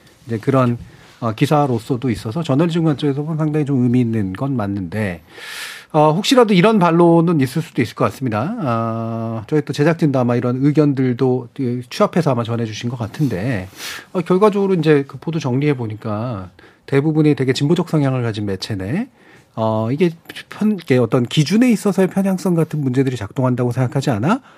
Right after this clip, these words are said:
라고 누군가가 이제 이야기를 한다면 어떤 대답들을 할 수 있을까?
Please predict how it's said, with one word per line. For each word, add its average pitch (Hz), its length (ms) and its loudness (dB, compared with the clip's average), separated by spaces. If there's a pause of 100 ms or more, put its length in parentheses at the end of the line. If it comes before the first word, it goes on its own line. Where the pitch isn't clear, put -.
(160)
라고 165 560 4
누군가가 139 420 0
이제 110 100 -2
이야기를 127 460 0
한다면 151 460 0 (300)
어떤 214 220 4
대답들을 143 440 2
할 104 100 -4
수 - 140 -8
있을까? - 320 -10